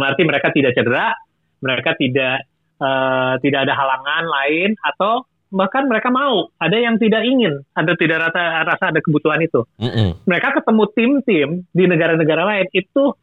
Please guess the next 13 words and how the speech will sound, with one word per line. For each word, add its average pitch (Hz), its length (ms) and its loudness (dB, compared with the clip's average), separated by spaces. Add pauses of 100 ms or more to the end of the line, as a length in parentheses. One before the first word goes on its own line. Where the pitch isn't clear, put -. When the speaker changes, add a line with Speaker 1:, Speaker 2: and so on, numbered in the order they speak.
(120)
Speaker 1:
the 160 160 2
best 156 320 -2 (160)
dari 160 320 2
negara 156 400 0
itu. 175 240 0
<laughs> - 240 -2 (100)
Speaker 2:
Iya, 175 240 2
Speaker 1:
Believe 202 80 0
Speaker 2:
iya, 120 140 0
Speaker 1:
me. 113 100 0
Speaker 2:
iya, 107 240 2
iya, 104 240 0
iya. 95 180 -2